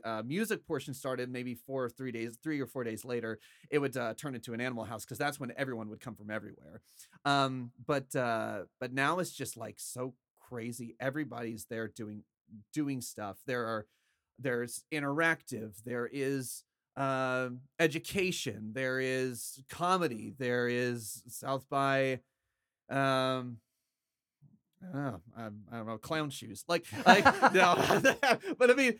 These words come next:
Speaker 1: it's just things that you couldn't, you couldn't
Speaker 2: Yeah.
Speaker 1: crazily think of that they've just made it larger and larger and bigger and bigger and bigger. And, um, uh,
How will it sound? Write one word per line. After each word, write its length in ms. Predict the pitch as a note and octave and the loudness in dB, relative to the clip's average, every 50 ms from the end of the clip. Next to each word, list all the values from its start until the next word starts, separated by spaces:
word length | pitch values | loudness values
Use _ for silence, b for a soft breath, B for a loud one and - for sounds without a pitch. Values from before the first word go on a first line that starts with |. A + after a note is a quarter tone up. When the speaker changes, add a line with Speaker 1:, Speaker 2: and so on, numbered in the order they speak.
| - - | 4 6
Speaker 1:
it's 160 | A3 A#3 A3+ | 6 6 6
just 180 | A#3 C#4 - - | 6 0 0 0
things 200 | D4 D4 C#4+ B3 | 2 0 2 2
that 60 | C4+ | 2
you 120 | B3+ A#3+ G3 | 2 4 4
couldn't, 300 | A3 A3 G#3 G3+ F#3 E3+ | 4 4 4 0 -4 -2
you 140 | F#3 F#3 | -2 0
couldn't 300 | F3 E3+ E3+ F#3 F3 E3 | 0 0 0 0 0 -2
Speaker 2:
Yeah. 80 | - - | 0 2
Speaker 1:
crazily 400 | F3+ F3+ F3+ E3+ E3+ E3+ D#3+ C#3+ | 2 2 2 2 0 0 0 0
think 240 | C3+ E3+ E3 E3 D#3 | -2 -4 -4 -2 -2
of 180 | C#3+ C3+ B2+ - _ _ _ _ - | -2 -2 -2 -4 _ _ _ _ -4
that 140 | D3+ C#3+ | -2 0
they've 160 | C#3+ D#3+ D#3 C3 | 0 0 -2 0
just 300 | - D#3 C#3+ C#3 - - _ _ - A#2+ A#2+ | -2 -2 -2 -2 -6 -10 _ _ -18 -12 -8
made 220 | C#3 D3+ D3 C3+ | -6 -4 -2 -4
it 100 | B2 B2 - - | -4 -6 -8 -8
larger 500 | B2+ C3 C#3+ C#3+ C#3+ C#3 C3 - B2 A2+ | -4 -2 0 2 2 2 0 -2 -6 -8
and 120 | A2+ A2+ A#2+ | -6 -6 -4
larger 340 | B2+ B2+ B2+ A#2+ - A#2+ | -2 -2 -2 -4 -4 -8
and 140 | A2 A2 A2 | -10 -10 -8
bigger 240 | G#2+ A#2 A#2 A2 A2+ | -8 -10 -10 -8 -10
and 140 | A2 G#2+ G#2 | -10 -10 -8
bigger 220 | A2+ A#2 A2 A2 | -10 -10 -8 -10
and 100 | G#2+ G2+ | -10 -8
bigger. 320 | A#2 A#2+ A2+ - G#2 G#2 - _ _ _ _ _ _ _ - | -8 -10 -8 -10 -14 -16 -16 _ _ _ _ _ _ _ -4
And, 420 | B2+ B2 A#2+ A#2+ A#2 A2+ A2+ A2+ | -2 0 0 0 -2 -2 -4 -4
um, 440 | A#2 A2+ A2+ A2+ A2 G#2+ A2 A2+ A#2+ - _ _ _ _ _ _ _ - - _ - | -4 -4 -4 -4 -6 -6 -8 -10 -12 -16 _ _ _ _ _ _ _ -20 -18 _ -6
uh, 300 | A#2 A2+ A2 A2 A2 | -4 -4 -4 -4 -6